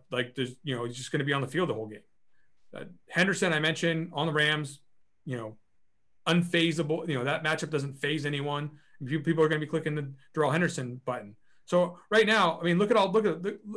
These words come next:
look at how good those three plays are, right? Value percentage, you know, ninety-one percent, fifty-five percent, sixty-two percent. I mean, these are great plays. Uh, yeah, I mean, we mentioned Hubbard, Darrell Williams,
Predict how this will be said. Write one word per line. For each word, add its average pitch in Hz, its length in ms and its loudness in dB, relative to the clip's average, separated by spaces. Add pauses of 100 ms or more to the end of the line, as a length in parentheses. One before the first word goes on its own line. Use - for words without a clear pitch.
look 262 160 2
at 247 40 4
how 233 120 4
good 165 260 2
those 185 220 2 (140)
three 190 180 0
plays 170 360 0 (120)
are, 135 400 0 (320)
right? 160 320 0
Value 165 260 2
percentage, 156 560 -4 (260)
you 139 100 -6
know, 120 160 -8 (100)
ninety-one 170 520 2
percent, 143 440 -4 (220)
fifty-five 170 380 2
percent, 139 260 -8
sixty-two 175 360 -6
percent. 139 380 -6
I - 320 -20
mean, 147 100 -4
these 208 140 -2
are 175 40 0
great 170 280 0
plays. 147 460 -4 (440)
Uh, 131 320 0 (640)
yeah, 147 160 0
I 151 60 2
mean, 170 140 2
we 170 60 2
mentioned 175 300 0
Hubbard, 180 500 0 (240)
Darrell 160 260 4
Williams, 180 540 4